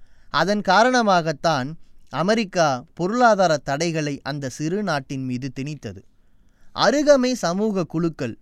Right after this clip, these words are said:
neighborhood committees அமைத்தது எதிர்ப்புரட்சி தாக்குதல்கள் மற்றும் பயங்கரவாதத்திலிருந்து புரட்சியை பாதுகாக்கும் குழுக்கள் அமைக்கப்பட்டது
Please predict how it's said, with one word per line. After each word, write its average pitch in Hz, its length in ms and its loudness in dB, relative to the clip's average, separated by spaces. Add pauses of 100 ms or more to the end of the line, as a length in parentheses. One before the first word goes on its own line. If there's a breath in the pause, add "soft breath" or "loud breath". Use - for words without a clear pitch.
(320)
neighborhood 196 640 -2
committees 147 580 -6
அமைத்தது 131 560 -8 (680)
எதிர்ப்புரட்சி 240 760 0
தாக்குதல்கள் 190 720 0
மற்றும் 160 480 -4
பயங்கரவாதத்திலிருந்து 185 1200 2
புரட்சியை 202 640 -4
பாதுகாக்கும் 160 840 0
குழுக்கள் 190 480 -4
அமைக்கப்பட்டது 127 880 -8